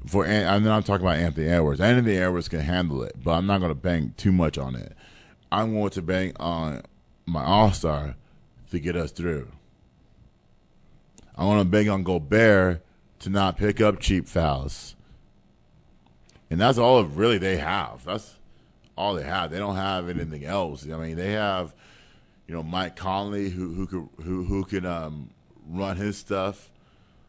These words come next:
You know, I, I, I do feel like Mike Conley can, can, um, produce something in this game five, uh, tonight,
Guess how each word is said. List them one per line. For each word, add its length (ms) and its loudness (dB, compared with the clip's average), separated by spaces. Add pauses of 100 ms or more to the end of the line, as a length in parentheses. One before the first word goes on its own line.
(240)
You 100 -10
know, 60 -2
I, 280 -6
I, 60 -8 (180)
I 100 -8
do 220 -2
feel 220 -2
like 160 -2
Mike 260 -6
Conley 480 -6
can, 240 -10
can, 480 -8
um, 480 -12 (560)
produce 480 -4
something 580 -6 (360)
in 140 -4
this 160 -6
game 280 -4
five, 440 -4 (1300)
uh, 120 -4
tonight, 440 0